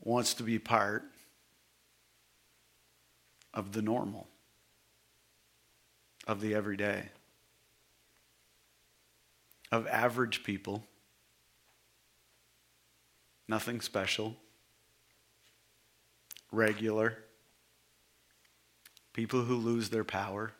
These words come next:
right? Most of us here. People who have to lift heavy snow.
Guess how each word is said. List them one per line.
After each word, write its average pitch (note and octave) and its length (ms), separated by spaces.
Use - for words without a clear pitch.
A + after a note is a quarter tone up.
right? G#2+ 320
Most G#2 320
of A2 100
us G#2+ 180
here. A2+ 360
People B2 300
who B2+ 140
have A#2 280
to C3 80
lift G#2+ 320
heavy A2+ 240
snow. G#2 460